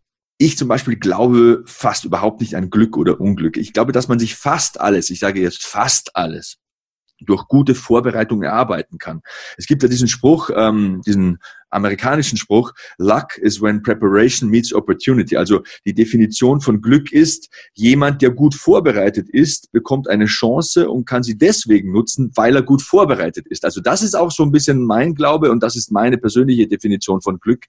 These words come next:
Es kommt eine Möglichkeit, das dauert manchmal drei, vier, fünf, vielleicht zehn Jahre, vielleicht dauert es auch nur eine Woche oder einen Tag,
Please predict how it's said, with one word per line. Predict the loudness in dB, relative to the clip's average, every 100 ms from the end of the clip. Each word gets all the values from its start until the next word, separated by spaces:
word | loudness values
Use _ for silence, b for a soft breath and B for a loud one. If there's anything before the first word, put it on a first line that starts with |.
| B B B B B B
Es | -2 -2
kommt | -2 -2 0 2
eine | 2
Möglichkeit, | 4 4 2 -4 0 0 2
das | -2 2
dauert | 2 2 2
manchmal | -2 0 0 0
drei, | 2 2 0
vier, | -2 0 2
fünf, | 4 0 0
vielleicht | -2 -2 -2 0
zehn | 4 4
Jahre, | 4 2 2 2 2
vielleicht | 0 0
dauert | 2 2 2
es |
auch | 0
nur | 2 2
eine | 2
Woche | 0 2 2
oder | 2 0
einen | 0
Tag, | 0 0 0